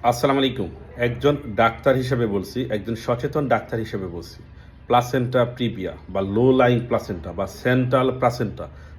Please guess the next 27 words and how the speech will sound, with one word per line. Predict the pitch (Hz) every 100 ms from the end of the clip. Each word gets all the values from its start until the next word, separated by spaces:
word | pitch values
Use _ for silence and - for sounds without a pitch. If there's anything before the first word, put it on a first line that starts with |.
| -
যারা | 95 110 117
গর্ভবতী | 107 107 107 117 123 123 120
মা | 101 101
আছেন, | 104 - 117
যারা | 113 104
গর্ভবতী | 92 104 104 113 110 113
মহিলা | 104 98 107 110
আছেন, | 104 - 104 127 - - -
আপনারা | 104 127 117
সবসময় | - 139 127 - 143 -
আল্ট্রাসোনোগ্রাম | 113 117 143 131 143 127 131 123
করতে | 147 147 120
যান | 135 - - - - 87
বাচ্চা | 117 120 - - 139 156
পেটের | - 127 139 127
ভিতর | 123 131 127
কোন | - 165
বাচ্চা | 160 147 -
হয়েছে, | 110 98 - 98
ছেলে | - 131 143
হয়েছে | 135 135 135
না | 151 151
মেয়ে | 117 127
হয়েছে | 120 127 127
সেটা | 156 131 117
জানার | 107 143 139
জন্য। | 131